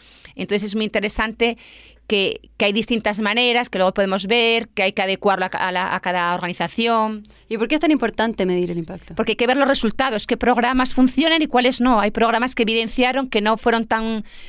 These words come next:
Speaker 1: exitosos por distintas, eh, variables, pero no se habían medido en su minuto y años después no, no hicieron lo que tenían que, que generar, los resultados esperados.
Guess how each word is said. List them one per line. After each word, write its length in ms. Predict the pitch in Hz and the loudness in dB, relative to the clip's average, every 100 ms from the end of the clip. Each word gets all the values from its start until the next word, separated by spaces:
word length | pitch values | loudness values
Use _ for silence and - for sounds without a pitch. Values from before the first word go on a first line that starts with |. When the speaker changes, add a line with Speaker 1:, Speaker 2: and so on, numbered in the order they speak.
| - - | -10 -4
Speaker 1:
exitosos 680 | 240 240 220 262 262 208 - | -2 -2 0 0 2 0 0
por 140 | 190 | -2
distintas, 460 | 185 - 208 233 220 | -2 -4 -2 0 0
eh, 240 | 214 208 | 0 0
variables, 640 | 214 220 269 262 254 285 | 0 2 0 2 0 2
pero 160 | - 180 | 0 0
no 40 | |
se 120 | 208 | 0
habían 180 | 214 220 | 0 0
medido 160 | 214 220 | 0 0
en 80 | 220 | 0
su 120 | 226 | 0
minuto 320 | 220 247 254 | 0 0 2
y 60 | 214 | 0
años 280 | 208 214 | 0 0
después 540 | 214 226 - 247 269 - - - - _ _ _ | 0 -2 0 2 0 -4 -20 -20 -20 _ _ _
no, 300 | - 196 165 | -6 -4 0
no 160 | 202 | 2
hicieron 320 | 226 - 247 220 | 2 2 0 0
lo 60 | |
que 80 | 214 | 0
tenían 240 | 220 214 | 0 0
que, 100 | 214 | 0
que 240 | 202 165 196 | 0 0 -2
generar, 580 | - 196 202 226 226 208 | 0 0 2 0 0 0
los 140 | 196 | 0
resultados 460 | 185 190 202 196 214 | 0 -2 0 0 0
esperados. 640 | - 214 233 233 247 254 | 0 0 0 0 -2 -4